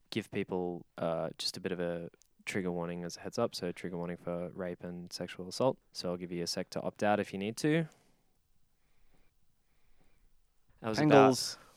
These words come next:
Speaker 2: and Knots?
Speaker 1: Tangles and Knots,
Speaker 2: Okay.
Speaker 1: yeah. Um, that was about a mum who's
Speaker 2: If you could
Speaker 1: having
Speaker 2: just fucking
Speaker 1: a
Speaker 2: enunciate, dude, that'd be great.
Speaker 1: <laughs> That was about,
Speaker 2: <laughs>
Speaker 1: um, a person's, I think, eighteenth birthday party where they clearly have a single mum, and the mum is, like, being real,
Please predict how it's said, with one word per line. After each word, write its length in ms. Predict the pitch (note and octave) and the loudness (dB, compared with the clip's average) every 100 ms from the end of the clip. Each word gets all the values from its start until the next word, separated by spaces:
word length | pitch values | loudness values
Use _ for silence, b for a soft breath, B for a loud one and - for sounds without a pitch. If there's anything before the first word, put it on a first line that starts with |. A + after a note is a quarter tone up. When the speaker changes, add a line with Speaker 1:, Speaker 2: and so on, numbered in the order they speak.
| B2 | -2
Speaker 2:
and 400 | A#2+ B2+ B2+ C3 | 2 4 2 2
Knots? 400 | D3 F3 - - | 2 2 -2 -4
Speaker 1:
Tangles 380 | C#3+ C#3+ C#3+ | 0 2 0
and 240 | - A2+ G#2 | 0 -6 -6
Knots, 460 | G#2 F#2 F#2 - - | -6 -6 -6 -8 -6
Speaker 2:
Okay. 140 | B2+ | -4
Speaker 1:
yeah. 160 | C3 F2+ - | -4 -4 -8
Um, 300 | A2+ A2 G#2+ A2 | 0 2 2 4
that 100 | A#2+ | 4
was 100 | A2+ | 4
about 200 | A2+ A2 | 4 4
a 40 | |
mum 340 | G2+ A2 A2+ A2+ | 4 2 2 0
who's 180 | A2+ | -4
Speaker 2:
If 60 | - | 0
you 60 | G#3+ | 0
could 100 | G#2+ | 2
Speaker 1:
having 120 | G#2+ | 4
Speaker 2:
just 0 | |
fucking 220 | G2 G2 | 4 4
Speaker 1:
a 20 | A2+ | 2
Speaker 2:
enunciate, 520 | A2 A2+ C3 A#2+ A#2 | 2 0 2 4 6
dude, 160 | B2+ | 6
that'd 160 | C3 A2+ | 6 6
be 80 | G#2+ | 4
great. 280 | A#2 C3 D3+ | 6 4 4
Speaker 1:
<laughs> 40 | - B B B B | -4 B B B B
That 260 | - - B2 | -2 0 4
was 140 | - | 10
about, 180 | A3 - | 12 12
Speaker 2:
<laughs> 120 | F3 | 10
Speaker 1:
um, 320 | B2 A#2+ A#2+ - | 10 6 4 0
a 260 | A2 G#2 G#2 | 2 2 2
person's, 440 | C#3 C#3 C#3 A#2+ | 2 2 0 -2
I 80 | G2+ | -2
think, 180 | A#2+ A#2 | -2 -2
eighteenth 440 | G#2+ G#2+ A#2 G2+ | -2 -2 -4 -2
birthday 320 | G2 G#2 C3 | 0 0 0
party 400 | A#2+ B2+ B2+ C3+ | 0 2 4 4
where 220 | B2+ A2 G2+ | 2 2 2
they 200 | G2+ G2+ | 0 -2
clearly 340 | - A2 G2+ | -2 -2 0
have 140 | G#2 | -2
a 40 | G2+ | -4
single 360 | - A2 G#2 | -4 -2 -2
mum, 500 | G2 F#2+ F#2+ A2+ C#3 - - | -2 -2 -2 -2 -6 -10 -6
and 220 | A2 G#2+ | -2 0
the 80 | G2+ | 0
mum 440 | G2+ G2 G#2 A2 | 0 2 2 2
is, 140 | A2 G2 | 0 0
like, 180 | G2+ - | -2 -2
being 260 | G#2 G2+ | -2 -2
real, 440 | F#2+ G2+ G2+ G2+ | -2 -2 -2 -4